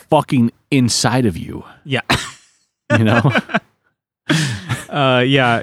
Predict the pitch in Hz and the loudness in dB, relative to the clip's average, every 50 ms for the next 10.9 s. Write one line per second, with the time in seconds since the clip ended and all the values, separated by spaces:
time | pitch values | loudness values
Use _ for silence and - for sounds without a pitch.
0 | - - - - 120 95 135 101 - - - - - 160 151 139 - 160 156 151 | -4 -4 -2 0 0 2 2 0 -2 -4 -6 -4 0 0 0 2 2 2 2 2
1 | 143 - 156 147 135 117 - - 139 135 127 123 117 113 113 113 113 113 110 110 | 2 2 0 0 0 -2 -2 -2 0 0 2 2 2 2 2 2 2 2 2 2
2 | 110 104 - - - - - 151 139 127 123 117 110 - - 131 110 - - - | 0 -2 -2 -4 -4 -2 2 2 4 4 2 0 -2 -2 -4 -4 -2 -4 -4 -6
3 | - - - 117 107 104 101 101 - _ _ _ _ _ _ _ _ _ _ - | -6 -6 -4 -2 -2 -2 -2 -4 -6 _ _ _ _ _ _ _ _ _ _ -6
4 | - 147 135 127 113 - 120 110 107 101 113 113 117 117 113 104 107 - 110 107 | -2 0 0 2 0 0 0 -2 0 0 0 0 2 2 0 -2 -2 -2 -2 -2
5 | 98 110 107 107 104 107 104 104 104 95 104 101 101 - 127 113 110 104 - 104 | 0 0 0 0 0 0 0 0 0 -2 -2 -4 -4 -6 -8 -6 -6 -6 -6 -6
6 | 104 98 101 104 104 101 98 101 95 - 113 104 101 196 113 110 101 - 87 87 | -6 -4 -4 -2 -4 -4 -4 -2 -2 0 0 2 2 2 2 2 0 -2 -2 -4
7 | - - 117 104 - 123 - - 123 113 95 87 120 107 98 - - 127 117 - | -4 -4 -4 -4 -4 -6 -4 -2 -2 -2 0 0 -2 -2 -2 -4 -6 -8 -8 -8
8 | - - 135 127 127 117 120 120 120 - 135 135 - - _ _ _ _ _ - | -6 -4 -4 -2 0 0 0 2 2 0 -2 -2 -6 -14 _ _ _ _ _ -2
9 | 147 131 123 120 120 120 110 101 - 151 147 143 143 143 - 135 127 117 - 127 | 0 2 2 4 4 2 2 2 4 4 4 4 4 4 4 2 2 2 0 0
10 | 117 107 - 120 113 113 113 110 110 107 107 - - 135 110 101 98 98 | 0 0 0 0 0 2 0 0 0 -2 -4 -6 -6 -6 -6 -4 -6 -6